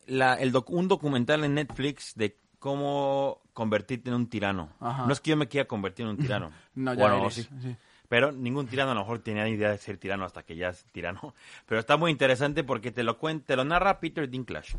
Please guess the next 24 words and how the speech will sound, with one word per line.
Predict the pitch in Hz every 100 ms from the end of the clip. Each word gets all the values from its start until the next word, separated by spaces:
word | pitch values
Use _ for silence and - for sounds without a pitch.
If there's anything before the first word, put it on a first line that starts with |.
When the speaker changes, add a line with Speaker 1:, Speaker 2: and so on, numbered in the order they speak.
| -
Speaker 1:
el | 85 82 82 82 80
Speaker 2:
Enano | 82 135 139
de | 123
Juego | 127 107
de |
Speaker 1:
el | 101
Speaker 2:
Tronos. |
Speaker 1:
enano | 107 110
de |
Juego | 95 90
de |
Tronos. | 85 80 73 - _ _ _ _ -
Bueno, | 95 90
y |
el | 87
enano | 87 98 101 95
enorme | 92 92 95 92
de | 82 78 78 - _
Thor, | - 92 85
Speaker 2:
<laughs> | 76
Speaker 1:
digo, | 101
de, | 90 90 120
Speaker 2:
Sí. | 135 104
Speaker 1:
de | 98 90